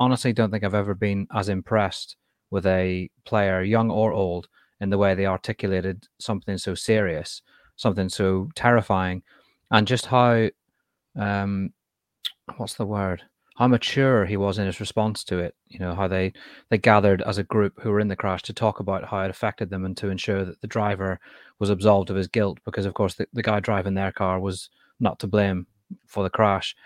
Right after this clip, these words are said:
Uh, and he talked about how dark it felt and how scary it was for the,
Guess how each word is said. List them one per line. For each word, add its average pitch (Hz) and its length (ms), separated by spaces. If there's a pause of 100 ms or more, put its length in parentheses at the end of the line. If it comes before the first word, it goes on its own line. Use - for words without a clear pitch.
(360)
Uh, 98 400
and 117 100
he 107 60
talked 117 240
about 104 160
how 107 100
dark 110 320
it - 120
felt 107 260
and 104 100
how 104 80
scary 110 380
it 107 80
was 110 240
for - 120
the, 101 220